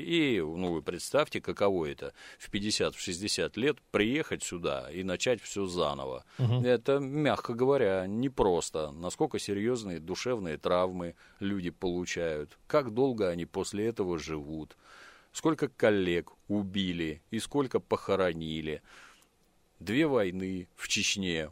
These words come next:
Speaker 1: устроенные нашим дорогим Борисом Николаевичем. Сколько убили русских солдат,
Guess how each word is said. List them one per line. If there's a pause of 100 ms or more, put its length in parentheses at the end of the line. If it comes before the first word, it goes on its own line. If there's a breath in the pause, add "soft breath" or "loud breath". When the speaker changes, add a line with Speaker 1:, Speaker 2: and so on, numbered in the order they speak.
Speaker 1:
устроенные
нашим
дорогим
Борисом
Николаевичем.
Сколько
убили
русских
солдат,